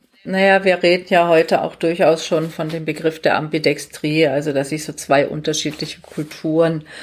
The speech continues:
in einer Organisation auspräge. So würde ich es jetzt mal verkürzt, ähm, beschreiben, den, den Begriff der Ambidextrie.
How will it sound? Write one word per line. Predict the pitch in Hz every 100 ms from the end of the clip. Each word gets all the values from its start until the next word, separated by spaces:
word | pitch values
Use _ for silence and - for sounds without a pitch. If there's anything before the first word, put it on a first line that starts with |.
| - -
in | 156
einer | - 123 139 147 147 147 -
Organisation | 151 147 151 147 143 - 143 160 160
auspräge. | 151 156 - 160 151
So | 151 151
würde | 156 160
ich |
es | -
jetzt | 147 -
mal | 151
verkürzt, | 147 - - 247 - - 151
ähm, | 151 151 151 147 - _ _
beschreiben, | 160 - - 151 143 165 165
den, | 151 147 151 -
den | 147
Begriff | 147 - 160
der | - 107
Ambidextrie. | 151 156 151 151 - - - 151 151